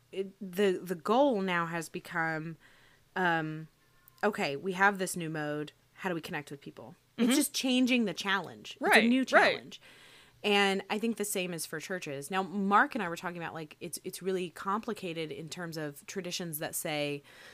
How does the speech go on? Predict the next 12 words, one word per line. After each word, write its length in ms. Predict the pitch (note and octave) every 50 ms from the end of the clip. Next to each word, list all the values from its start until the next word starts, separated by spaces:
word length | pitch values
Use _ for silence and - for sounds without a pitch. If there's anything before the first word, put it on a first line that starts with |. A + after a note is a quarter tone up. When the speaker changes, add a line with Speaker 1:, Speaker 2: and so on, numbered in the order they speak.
| - - - - _ _ _ _ _ _ _ _ _ _ _ _ _ _ _
Speaker 1:
you 280 | F#3 D#3+ E3+ F#3+ G3+ G3+
need 240 | G3 F#3 F#3 F3+ -
to 120 | - F#3
receive 760 | D3+ D#3+ D#3 - - - - F3 E3+ E3+ E3+ D3+ C#3 - - _ -
the 160 | E3 F3 D#3+
literal 500 | D3+ D3 D#3+ D#3 D#3+ D#3 D#3+ D#3 D3+ D3
body 320 | D3 D#3 C#3+ D3 D3 C#3+ D3
and 120 | D3 D3
blood 220 | C#3+ C#3+ C3+ C3+
of 80 | C#3 -
Christ. 460 | - - C4+ C4+ A3 C#3 B2+ - - G3
Speaker 2:
Yeah. 240 | F3 D#3+ D3 D#3